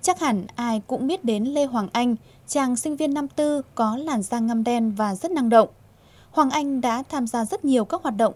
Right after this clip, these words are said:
văn hóa văn nghệ, thể dục thể thao, cũng như các hoạt động chung sức vì cộng đồng do đoàn trường tổ chức. Song song với hoạt động đoàn, thành tích học tập của chàng trai này cũng rất đáng khâm phục. Hoàng Anh luôn xếp loại khá và giỏi trong các học kỳ,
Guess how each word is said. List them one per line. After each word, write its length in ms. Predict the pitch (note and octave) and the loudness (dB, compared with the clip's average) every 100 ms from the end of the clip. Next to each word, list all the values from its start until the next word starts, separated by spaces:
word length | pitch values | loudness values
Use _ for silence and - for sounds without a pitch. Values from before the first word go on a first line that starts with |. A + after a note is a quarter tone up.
| - | -2
văn 140 | A#3+ | -4
hóa 220 | A3+ G3+ G3+ | -4 -6 -4
văn 160 | B3 | -2
nghệ, 200 | A#3 G#3 - - | 2 0 -2 -4
thể 140 | A#3 | -4
dục 200 | G3 G#3+ | -2 -4
thể 100 | G3+ | -4
thao, 340 | F#3+ B3 A#3+ A#3 - - - | -2 0 0 -2 -12 -20 -8
cũng 280 | - A3 C#4+ | 0 2 2
như 120 | D4+ | -2
các 160 | A3 - | -2 -2
hoạt 140 | C#4 | -2
động 180 | G#3 G3+ | -2 -4
chung 180 | - C#4+ | -4 -6
sức 280 | - G4 - | -4 -8 -6
vì 80 | G#3+ | -4
cộng 200 | G#3+ G3+ | -2 2
đồng 240 | A3 G3+ - - - | 2 2 -4 -16 -4
do 280 | C4 B3+ | 0 2
đoàn 180 | A#3 G#3+ | 0 -2
trường 220 | F#3 G#3 | -2 -4
tổ 160 | F#3 G3 | -2 -2
chức. 220 | - F#4 - - - - - - - - | 0 -2 -2 -20 -20 -20 -20 -20 -20 -8
Song 220 | - C#4 | -2 -2
song 280 | - C4 A#3+ | 0 -2 -2
với 160 | A3 | -2
hoạt 120 | B3+ B3 | -4 -4
động 200 | G#3 G3+ | -4 0
đoàn, 260 | G#3+ G3 F#3+ - - | 0 0 -4 -12 -6
thành 140 | C#4+ | -4
tích 160 | C4 G4+ | -4 -4
học 100 | C4 - | -4 -2
tập 160 | A3 - | -2 -2
của 100 | G3 | -2
chàng 220 | A#3 G#3 | -2 -4
trai 160 | B3+ | -2
này 280 | A#3 A3+ F#3+ - | -2 -2 -4 -6
cũng 200 | G#3+ A#3+ | -6 -4
rất 240 | - F#4 | -2 -2
đáng 240 | A#3 G#3 A3 | -2 -4 -2
khâm 140 | C4 | -2
phục. 280 | A#3 G#3 - _ _ _ _ _ - - - - | 2 2 0 _ _ _ _ _ -20 -20 -20 -4
Hoàng 200 | C#4+ C4 | -2 0
Anh 260 | C#4 C4+ | 0 2
luôn 180 | C4 B3+ | 2 2
xếp 260 | - G4 D4+ | 0 -2 0
loại 160 | A#3 | -2
khá 300 | - A3+ G#3+ C4+ | -2 -4 -4 -2
và 100 | C#4 | -2
giỏi 260 | A#3 G#3+ | 0 -2
trong 260 | F3+ A#3+ A3+ | -2 -4 -2
các 180 | E4 F4+ | -4 -4
học 160 | A#3+ - | -4 0
kỳ, 260 | A3 G#3 | 0 0